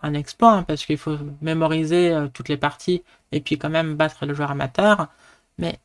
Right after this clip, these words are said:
évidemment, il y avait, euh, une astuce, et c'est comme ça qu'il a gagné son pari, euh,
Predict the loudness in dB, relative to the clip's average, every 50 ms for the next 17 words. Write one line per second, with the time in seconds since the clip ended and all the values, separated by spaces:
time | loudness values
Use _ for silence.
0 | _ -8 -8 -6 -4 -4 -4 -4 -4 -2 -2 -2 -2 -2 -2 -2 -2 -2 -2 -2
1 | -6 _ -10 -8 -8 -6 -8 -8 -4 -2 -2 0 0 0 -2 -4 -6 -2 0 0
2 | 0 0 -2 -6 -8 _ -6 -6 -6 -6 -8 -8 -8 -10 -10 -10 -4 -2 0 0
3 | 0 -2 _ -10 -10 -6 -4 -4 -4 -4 -6 -8 -10 -10 -8 -8 -8 -8 -8 -10
4 | -10 -8 -8 -8 -6 -6 -4 -4 -4 -6 -8 _ _ _ _ _ _ _ -20 -14
5 | -10 -8 -6 -6 -4 -6 -6